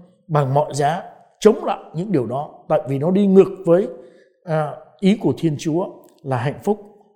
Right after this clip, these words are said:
và phẩm giá của con người. Và đó là lựa chọn của Thánh Gioan Tiền Hô, cũng là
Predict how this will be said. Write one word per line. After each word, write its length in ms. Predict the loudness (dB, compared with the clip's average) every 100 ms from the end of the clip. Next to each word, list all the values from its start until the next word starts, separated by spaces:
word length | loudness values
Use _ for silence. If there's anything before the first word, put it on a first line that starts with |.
| _ -4
và 400 | -2 -2 -4 -12 -16 -4
phẩm 200 | -4 -2
giá 220 | -4 -4 -8
của 100 | -10
con 180 | -8 -4
người. 200 | -4 -6 -10 _ _ _ _ _
Và 120 | -8 -4
đó 180 | -2
là 120 | -2 2
lựa 300 | 4 2 2
chọn 440 | 2 2 0 -12 -4
của 140 | -4 -2
Thánh 220 | -4 -2
Gioan 280 | 0 0 -2 -6 -4
Tiền 180 | -4 -2
Hô, 240 | 0 -2 -2 -12 -20 _ -8
cũng 200 | -4 -2
là 260 | -2 -6